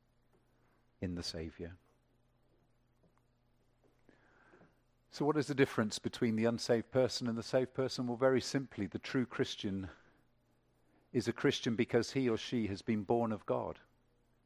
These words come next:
And this means that the true Christian knows God. The counterfeit Christian may talk about God and get involved in religious activities,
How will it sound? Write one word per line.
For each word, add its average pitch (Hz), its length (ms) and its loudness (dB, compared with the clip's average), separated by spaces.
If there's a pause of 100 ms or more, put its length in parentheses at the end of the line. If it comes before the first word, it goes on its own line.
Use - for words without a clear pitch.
(720)
And 107 120 0
this 135 180 2
means 123 380 4
that 110 120 -4
the 101 80 -4
true 120 240 -4
Christian 110 640 -4
knows 120 420 2
God. 82 360 -8 (2500)
The - 80 0
counterfeit 147 560 4
Christian - 380 0
may 113 140 4
talk - 300 2
about 151 460 4
God 78 340 -4 (1400)
and 92 100 -2
get 120 140 8
involved 127 500 8
in 107 120 0
religious 110 420 0
activities, 98 920 -8